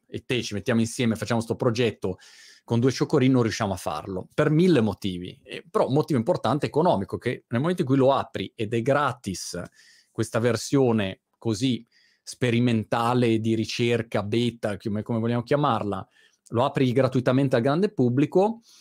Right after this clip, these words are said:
per quanto, mhmm, dici che è bacata, che c'ha mille problemi, perché io appunto mi collego da mobile, ma non posso collegarmi adesso, insomma, hai, hai mille casini. Ugualmente, eh, insomma, ti, ti costicchia, che non è che costi poco.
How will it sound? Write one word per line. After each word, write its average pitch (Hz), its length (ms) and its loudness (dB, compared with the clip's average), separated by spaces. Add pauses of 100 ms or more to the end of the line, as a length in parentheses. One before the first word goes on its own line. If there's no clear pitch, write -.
(360)
per 113 160 -4
quanto, 147 760 4 (400)
mhmm, 104 320 -10
dici 127 440 0
che 120 300 0
è 120 280 0
bacata, 120 960 0
che 120 320 0
c'ha 120 180 0
mille 117 240 2
problemi, 113 580 2
perché 113 240 -2
io 107 80 4
appunto 110 280 -2
mi 104 80 -2
collego 117 320 2
da 117 100 4
mobile, 120 460 0
ma 120 100 -2
non 113 120 -2
posso 117 240 -4
collegarmi 117 400 4
adesso, 117 380 0
insomma, - 280 -8
hai, 135 200 -2
hai 123 140 -2
mille 123 240 0
casini. 135 480 0 (1200)
Ugualmente, 185 1200 4
eh, 101 640 -4
insomma, 127 340 -8
ti, 101 280 -12
ti 95 180 -10
costicchia, 98 540 -6
che - 80 -12
non 101 100 -4
è 123 40 -4
che 101 100 -8
costi 92 340 -12
poco. - 420 -12